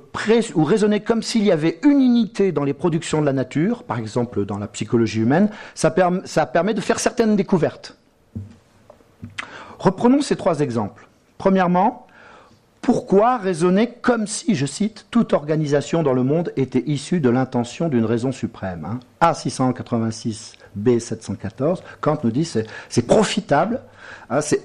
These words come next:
euh, c'est avantageux de raisonner comme si toute organisation du monde était issue de l'intention d'une raison suprême. Il explique pourquoi. La loi de l'unité systématique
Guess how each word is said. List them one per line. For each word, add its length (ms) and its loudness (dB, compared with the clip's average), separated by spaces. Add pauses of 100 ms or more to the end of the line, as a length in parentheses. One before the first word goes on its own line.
euh, 340 2
c'est 240 0
avantageux 680 2 (320)
de 120 0
raisonner 380 2
comme 220 0
si 180 -10
toute 240 -2
organisation 800 0
du 140 -2
monde 400 2
était 460 0
issue 320 -4
de 100 0
l'intention 420 -2
d'une 160 2
raison 220 -2
suprême. 480 -12 (480)
Il 80 2
explique 320 -2
pourquoi. 460 0 (420)
La 160 4
loi 480 0 (240)
de 240 0
l'unité 420 2
systématique 880 -2